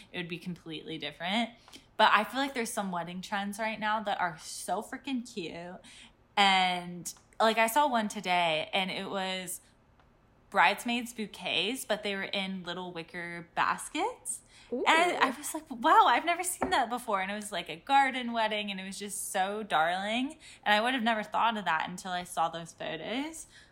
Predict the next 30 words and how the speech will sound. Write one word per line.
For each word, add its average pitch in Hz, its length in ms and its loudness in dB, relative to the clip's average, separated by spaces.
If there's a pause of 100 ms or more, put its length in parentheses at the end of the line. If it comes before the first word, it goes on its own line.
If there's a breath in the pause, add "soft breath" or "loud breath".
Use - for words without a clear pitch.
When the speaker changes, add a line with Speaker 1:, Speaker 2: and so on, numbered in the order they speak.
(200 loud breath)
Speaker 1:
Um, 175 500 2 (100)
so - 140 -8
there's 254 200 -2
just - 180 -6
so 196 140 0
many 240 500 -4 (380)
little 208 220 -4
trendy 196 420 -4
things 180 260 -8
are 175 120 -4
just, 170 320 -10 (220)
<clears throat> 247 200 -2
so 240 280 0
cute 208 340 -10
right - 200 -8
now. - 300 -12 (500)
Speaker 2:
I 226 140 -2
know. 226 580 0
I, 226 500 2
my 220 120 -4
Pinterest 233 560 -8 (100)
board 285 400 -2
has 226 300 -8
been 180 320 -6 (160)
popping 143 500 -12
off 170 400 -6
lately, 165 400 -8
I 170 180 -8
will 147 360 -10
say. 151 500 -6